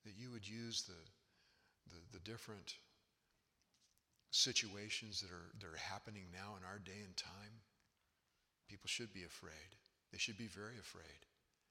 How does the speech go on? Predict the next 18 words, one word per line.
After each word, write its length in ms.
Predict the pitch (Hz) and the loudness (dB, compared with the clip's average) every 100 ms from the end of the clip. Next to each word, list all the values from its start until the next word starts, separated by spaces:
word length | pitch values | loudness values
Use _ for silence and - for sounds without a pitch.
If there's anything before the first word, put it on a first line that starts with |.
| _ - _ _ | _ -20 _ _
But 120 | 95 | -6
they 100 | 101 | 2
should 220 | 101 110 98 | 6 6 2
be 100 | 92 | -4
afraid 560 | - 110 110 85 80 - - _ _ - | -4 -2 -2 -4 -8 -14 -20 _ _ -14
because 320 | 95 95 - | -8 2 2
they're 160 | 82 95 | 0 -6
under 160 | 101 | -8
your 160 | 78 76 64 | -8 -10 -10
wrath. 480 | 58 57 - - - - - _ _ _ _ _ _ _ _ _ _ _ _ _ _ _ _ _ _ _ _ _ - | -8 -6 -2 -4 -4 -14 -20 _ _ _ _ _ _ _ _ _ _ _ _ _ _ _ _ _ _ _ _ _ -6
But 200 | 90 92 | 0 2
you 100 | 87 | 0
also 480 | 92 - 90 80 - | 2 4 4 -2 -8
provide 600 | - 82 82 82 73 71 - | -10 -8 -6 -6 -8 -10 -12
a 80 | 82 | -10
way 320 | 80 78 78 - | -8 -8 -10 -12
of 160 | - | 0
escape, 560 | 95 - - - - | 6 6 6 -8 -10